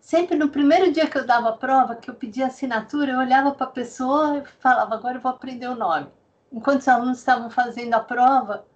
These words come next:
eu fazia isso, né, de passar a lista, olhar pro aluno. Eu não esquecia mais o nome. Eu guardo, até hoje eu guardo. Eu tenho, quando eu vejo um aluno, eu lembro dele de,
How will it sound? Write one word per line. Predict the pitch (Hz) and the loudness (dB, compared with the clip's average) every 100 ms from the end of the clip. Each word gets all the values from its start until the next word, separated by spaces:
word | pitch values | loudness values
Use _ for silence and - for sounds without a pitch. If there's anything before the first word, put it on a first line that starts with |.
| _ _ _ _ | _ _ _ _
eu | 233 | -14
fazia | 233 269 247 269 269 | -6 -2 -2 0 -2
isso, | 247 262 302 - | -2 -4 -6 -8
né, | 254 233 | -8 -8
de | 233 | -6
passar | - 240 - 240 | -2 -2 -2 -4
a | |
lista, | 226 240 294 302 - | -4 -4 -4 -4 -4
olhar | 247 247 247 | -2 0 -2
pro | 247 | 0
aluno. | 214 214 247 285 330 - _ _ _ | -2 0 0 0 -2 -10 _ _ _
Eu | 269 | 2
não | 285 | 2
esquecia | 330 - 349 311 - 339 | 2 -4 -4 -4 -2 0
mais | 339 262 240 226 | 0 -2 -4 -8
o | |
nome. | 233 202 190 233 | -6 -6 -4 -2
Eu | 247 | 0
guardo, | 240 226 233 190 | 4 4 4 -2
até | 208 - 262 | -12 -6 -4
hoje | 240 247 262 | -4 -6 -10
eu | 220 | -4
guardo. | 214 220 220 196 160 _ _ _ _ _ _ | -2 -2 -4 -8 -10 _ _ _ _ _ _
Eu | 196 | -20
tenho, | - 247 240 226 208 185 - | -14 -10 -10 -10 -12 -16 -14
quando | 233 | -8
eu | 233 | -6
vejo | 226 233 233 | -6 -6 0
um | |
aluno, | 220 202 226 254 | 0 0 -2 -2
eu | 233 | -2
lembro | 226 247 233 | -2 -2 -4
dele | 208 214 226 226 | -2 -2 -2 -4
de, | 196 202 175 - | -8 -8 -8 -10